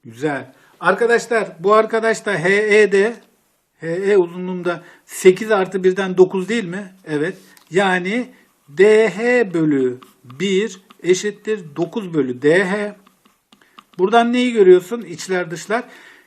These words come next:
Kimle kimi çarparsam bir çarpı dokuz yapar. Tabii ki üçü.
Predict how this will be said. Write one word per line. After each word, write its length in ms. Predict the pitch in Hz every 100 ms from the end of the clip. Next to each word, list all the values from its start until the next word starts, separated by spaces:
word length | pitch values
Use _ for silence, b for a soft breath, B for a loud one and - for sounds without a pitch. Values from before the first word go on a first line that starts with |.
| B
Kimle 300 | 254 240 214
kimi 220 | 208 196
çarparsam 680 | 185 170 170 156 170 147 147
bir 140 | 165
çarpı 320 | 170 143 143
dokuz 260 | 143 143 131
yapar. 460 | 127 131 226 202 -
Tabii 260 | 143 135
ki 80 | 226
üçü. 520 | 214 160 196 185 185